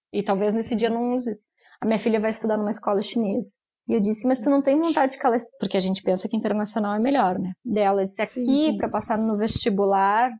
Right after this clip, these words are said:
Speaker 1: tem que estudar em escola pública chinesa.
Speaker 2: Ah, eles têm
Speaker 1: Senão tu não
Speaker 2: vestibular
Speaker 1: passa."
Speaker 2: também.
Speaker 1: Tem, tem vestibular. Uhum. Bem... e eles são muito dedicados. Existem algumas leis em condomínio que é bem interessante. Em época de provas escolares e vestibular,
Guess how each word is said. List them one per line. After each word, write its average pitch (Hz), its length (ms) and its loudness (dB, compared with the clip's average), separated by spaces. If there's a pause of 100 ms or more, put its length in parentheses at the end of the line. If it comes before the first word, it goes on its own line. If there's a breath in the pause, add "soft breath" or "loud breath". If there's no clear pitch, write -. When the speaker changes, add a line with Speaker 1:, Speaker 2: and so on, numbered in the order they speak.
(340)
Speaker 1:
tem 247 200 2
que 254 80 -8
estudar 226 260 -4
em 208 40 -6
escola 214 320 -4
pública 214 380 -4
chinesa. - 340 -8 (300)
Speaker 2:
Ah, 226 100 -4
eles 247 180 -4
têm 240 120 0
Speaker 1:
Senão 202 120 4
tu 196 100 -2
não 185 100 -2
Speaker 2:
vestibular 208 160 -2
Speaker 1:
passa." - 200 -6
Speaker 2:
também. 196 120 -16 (220)
Speaker 1:
Tem, 180 520 0
tem 185 160 -6
vestibular. - 400 -8 (280)
Uhum. 202 360 -2 (380)
Bem... 202 280 -2 (220)
e 208 120 2
eles 185 140 2
são 214 160 2
muito 220 360 4
dedicados. 208 760 2 (420 loud breath)
Existem 240 280 2
algumas 311 300 4
leis 262 220 4
em 294 80 2
condomínio 247 420 2
que 285 60 -2
é 254 40 0
bem 240 120 0
interessante. 262 600 -2
Em 214 60 -4
época 214 260 -4
de 269 120 -2
provas 233 560 0
escolares 208 760 -2 (100)
e 214 180 2
vestibular, 190 840 -2